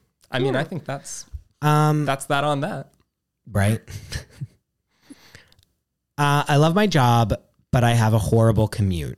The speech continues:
Speaker 3: Should I get another job just because my commute is miserable? I'm torn."
Speaker 2: Yes,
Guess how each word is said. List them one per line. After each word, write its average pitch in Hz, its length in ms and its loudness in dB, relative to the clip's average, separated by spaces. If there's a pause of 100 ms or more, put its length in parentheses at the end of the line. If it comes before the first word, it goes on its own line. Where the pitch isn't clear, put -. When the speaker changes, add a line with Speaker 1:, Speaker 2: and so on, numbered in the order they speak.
Speaker 3:
Should 139 220 -2
I 123 80 2
get 127 220 0
another 135 260 2
job 107 460 0
just 107 280 -2
because 104 260 -2
my 104 120 -2
commute 98 320 -2
is 87 120 -4
miserable? 90 540 -2
I'm 87 140 -8
torn." - 500 -10 (960)
Speaker 2:
Yes, - 400 -10